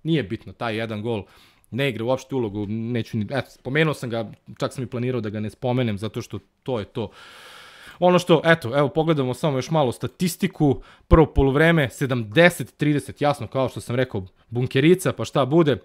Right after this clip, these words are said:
osam pet, šutevi, dva jedan Partizana, drugo poluvreme, manje više <laughs> slično za Nordsjælland, Partizan mnogo bolje, eto, na početku tog drugog poluvremena zaista se nešto pomerilo,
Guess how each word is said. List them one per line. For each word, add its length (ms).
osam 360
pet, 500
šutevi, 540
dva 240
jedan 260
Partizana, 760
drugo 240
poluvreme, 600
manje 240
više 340
<laughs> 260
slično 500
za 220
Nordsjælland, 500
Partizan 360
mnogo 280
bolje, 300
eto, 220
na 80
početku 320
tog 160
drugog 240
poluvremena 480
zaista 380
se 140
nešto 240
pomerilo, 580